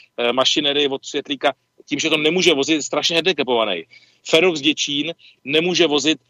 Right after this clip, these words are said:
obrovský nádoby, který dělá na vodík a tak dále, do svět-, teďka třeba vyrábějí dvě stě nádob pro Egypt, vyrobili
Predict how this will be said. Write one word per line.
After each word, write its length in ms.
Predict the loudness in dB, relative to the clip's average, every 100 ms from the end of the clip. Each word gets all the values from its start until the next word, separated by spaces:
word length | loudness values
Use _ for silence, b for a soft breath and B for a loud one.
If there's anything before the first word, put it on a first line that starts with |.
| _
obrovský 520 | -6 2 2 2 -4 0
nádoby, 400 | 2 2 0 -2
který 160 | -2
dělá 340 | 0 2 2 0 b b
na 100 | -2
vodík 300 | 0 0 0
a 60 | 0
tak 140 | 0
dále, 260 | 2 2 2
do 100 | 0
svět-, 140 | -2
teďka 200 | -6 -4
třeba 180 | 2 4
vyrábějí 360 | 4 4 2 -2
dvě 220 | -2 -2
stě 200 | -2 0
nádob 300 | 2 2 0
pro 160 | 0 0
Egypt, 300 | 2 0 -2 _ 0
vyrobili 420 | 2 4 2 2